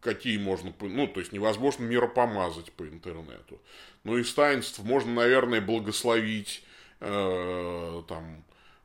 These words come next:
э, этих, э, брачующихся, да, рукоположить по интернету нельзя. Ну, вот, э, благословить, помолиться, м, благословить брачующихся, потому что они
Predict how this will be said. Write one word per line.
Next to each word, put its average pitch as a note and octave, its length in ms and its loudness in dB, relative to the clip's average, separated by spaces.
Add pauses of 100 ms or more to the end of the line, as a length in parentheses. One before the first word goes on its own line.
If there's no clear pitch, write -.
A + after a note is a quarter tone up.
(100)
э, A1 760 -14
этих, - 640 -12
э, C2 760 -14 (220)
брачующихся, - 1040 -4
да, A#2+ 220 2
рукоположить A2+ 720 0
по F#2+ 120 -8
интернету E2+ 580 -6
нельзя. D#2 420 -12 (720)
Ну, G#2+ 440 -2
вот, F2+ 440 -2
э, G2+ 260 0
благословить, A#2+ 1200 2
помолиться, G#2+ 640 -2
м, E2+ 720 -8
благословить G2 840 -4
брачующихся, G#2+ 800 -6
потому F2+ 320 -10
что - 180 -8
они F#2 300 -8